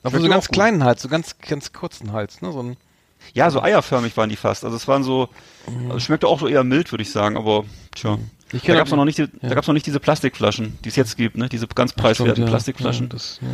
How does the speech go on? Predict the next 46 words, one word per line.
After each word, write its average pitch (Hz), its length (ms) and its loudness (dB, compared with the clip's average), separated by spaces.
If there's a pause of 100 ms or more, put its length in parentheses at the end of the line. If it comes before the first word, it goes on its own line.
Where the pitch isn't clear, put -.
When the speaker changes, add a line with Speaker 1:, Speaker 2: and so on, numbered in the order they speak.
Speaker 1:
das 117 160 -12
mach 120 80 -6
ich - 60 -8
gar - 120 -6
nicht. - 180 -10 (460)
Ich - 80 0
Speaker 2:
Naja. 156 140 6
Speaker 1:
hatte 202 40 -2
früher 180 180 4
die, 151 200 6
die 139 120 2
Hopi 147 240 2
Halli 135 200 4
Dose 113 260 -2
hatten 104 100 -2
wir 113 120 2
mal, 110 160 2
die 110 260 -6 (680)
Holsten 127 300 0
Pilsener 120 680 2
halbe 117 240 2
Liter 123 200 2
Dosen. 107 360 -2 (600)
Speaker 2:
Ach - 200 -6
Speaker 1:
Die, 120 80 -2
Speaker 2:
so, 135 120 2
Speaker 1:
die, 117 220 2
Speaker 2:
ehrlich 120 180 4
Speaker 1:
die 123 60 -2
Speaker 2:
jetzt? 120 160 -4
Speaker 1:
haben 123 160 0
wir 120 100 -2
mal. 120 180 -4 (580)
Speaker 2:
Oh, 107 80 2
dann 214 120 6
bist 151 120 0
du 190 40 6
aber 160 160 6
echt, - 220 -2
äh, 117 320 2
also - 420 -10
du 131 60 2
hast 139 140 0
Holsten 180 320 2
getrunken - 340 -2
früher? 180 300 -2